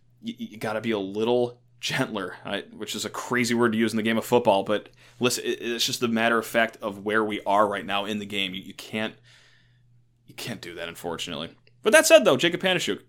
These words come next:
good game overall, I would say. Um, yeah, I just, so the, the, the penalties was a bummer, and you know what? This leads into my next point.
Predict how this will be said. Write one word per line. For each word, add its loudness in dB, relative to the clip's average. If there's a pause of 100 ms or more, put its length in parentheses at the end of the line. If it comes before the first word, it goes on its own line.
(160)
good 0
game 4
overall, 2
I -6
would -8
say. -8 (360)
Um, 6 (800)
yeah, 8
I 10
just, 2
so 6
the, 4
the, 2
the -2
penalties 2
was -4
a -2
bummer, -2
and -6
you -4
know 2
what? 4
This -10
leads -2
into -4
my -6
next -8
point. -8